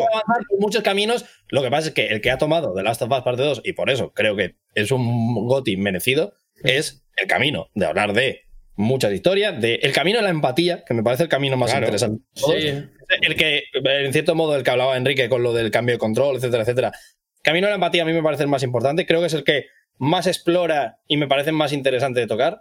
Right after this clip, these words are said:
Speaker 1: La conexión que tú tienes con el mando, con el jugador, con el
Speaker 3: Claro.
Speaker 1: todo ese, todas esas cosas me parecen capitales.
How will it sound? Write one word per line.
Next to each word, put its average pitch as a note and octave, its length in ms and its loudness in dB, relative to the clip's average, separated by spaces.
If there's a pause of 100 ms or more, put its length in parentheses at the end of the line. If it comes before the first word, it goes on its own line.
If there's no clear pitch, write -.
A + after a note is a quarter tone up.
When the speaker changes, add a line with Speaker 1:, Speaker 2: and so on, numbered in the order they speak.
Speaker 1:
La A#2+ 80 0
conexión B2 320 0
que D3 60 -2
tú C#3 120 0
tienes C3+ 220 0
con A#2 160 0
el G#2 60 0
mando, C3+ 420 0
con B2+ 120 0
el A#2 60 -2
jugador, C3 540 0
con B2+ 160 0
el C3 60 2
Speaker 3:
Claro. F#2+ 500 0
Speaker 1:
todo F#3+ 200 2
ese, F#3+ 140 -2 (180)
todas F#3+ 160 2
esas G3+ 120 -2
cosas D#3 180 2
me C#3 100 0
parecen B2+ 440 -2 (240)
capitales. C#3+ 520 0